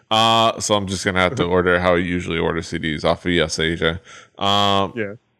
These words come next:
Speaker 1: but I will order it because, you know what? That's, that's what I'm about. I got, I'm about that Crayon Pop life, uh, son. Uh, and I've, you know, I'm a completionist. I gotta get all of them.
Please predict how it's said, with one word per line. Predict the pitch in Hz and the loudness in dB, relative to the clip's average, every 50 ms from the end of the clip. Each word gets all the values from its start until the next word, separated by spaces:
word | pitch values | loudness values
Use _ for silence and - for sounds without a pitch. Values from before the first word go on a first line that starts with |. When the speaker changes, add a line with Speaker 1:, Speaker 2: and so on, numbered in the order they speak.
| _ _ _ _ | _ _ _ _
Speaker 1:
but | - 92 87 80 | -2 0 0 0
I | 85 90 90 | 0 -2 -2
will | 87 87 90 90 92 87 | 0 0 2 2 2 4
order | 76 85 85 76 - - | 2 2 0 0 -2 -4
it | - - - _ _ _ _ _ _ _ _ _ _ _ _ _ _ _ _ _ | -4 -6 -10 _ _ _ _ _ _ _ _ _ _ _ _ _ _ _ _ _
because, | _ - 92 90 82 85 85 - - | _ -2 0 0 0 -2 -4 -6 -4
you | - | -2
know | 90 85 85 | -2 0 2
what? | 87 90 82 - _ _ - | 2 2 0 -2 _ _ -10
That's, | 85 85 - - - | -8 -8 -8 -10 -12
that's | - 82 - 85 - - - | -14 -10 -8 -8 -6 0 0
what | 90 85 | 0 0
I'm | 82 82 | 0 -2
about. | 82 - - - - - - _ _ _ _ _ _ - | -4 -2 -2 -2 -2 -4 -6 _ _ _ _ _ _ -8
I | 85 | -2
got, | 85 92 92 - - | 0 0 0 0 0
I'm | 101 98 | 0 2
about | 98 98 95 - - 107 101 98 | 2 0 0 0 0 2 2 2
that | - 101 101 - | 2 2 0 0
Crayon | - - 107 92 87 85 | -2 -4 -2 -2 -2 -2
Pop | - - 85 76 - - | -2 -2 -2 -2 -2 -2
life, | 80 78 80 80 - _ _ _ _ _ _ _ _ _ _ _ _ _ | -2 -2 -2 -4 -8 _ _ _ _ _ _ _ _ _ _ _ _ _
uh, | - 87 85 85 82 85 82 76 - - | -2 0 2 2 2 2 0 -2 -6 -8
son. | - - - 87 82 80 78 - - _ _ _ _ _ _ _ _ _ - | -8 -6 -4 -4 -4 -6 -8 -14 -20 _ _ _ _ _ _ _ _ _ -2
Uh, | 90 92 90 92 90 90 87 87 87 87 87 85 73 - - _ _ _ _ _ _ _ _ _ _ _ _ _ _ _ _ _ _ _ _ _ _ _ _ _ - | 0 2 2 2 2 2 4 4 2 2 2 2 0 -2 -6 _ _ _ _ _ _ _ _ _ _ _ _ _ _ _ _ _ _ _ _ _ _ _ _ _ -10
and | 95 92 | -4 -2
I've, | 92 90 87 - | -2 -2 -2 -4
you | 90 92 | -4 -2
know, | 90 87 87 | -2 -2 -2
I'm | 90 95 | -2 -4
a | 92 | -6
completionist. | - - - - 117 113 - - - 90 85 85 - - - | -8 -10 -4 -2 -2 -2 0 -4 -6 -8 -10 -10 -12 -10 -8
I | - | -4
gotta | 90 101 98 92 | 0 0 2 2
get | 98 107 98 | 2 2 4
all | 104 101 98 98 90 85 87 | 4 4 4 2 2 0 -2
of | 85 87 | -2 -4
them. | 90 87 | -10 -14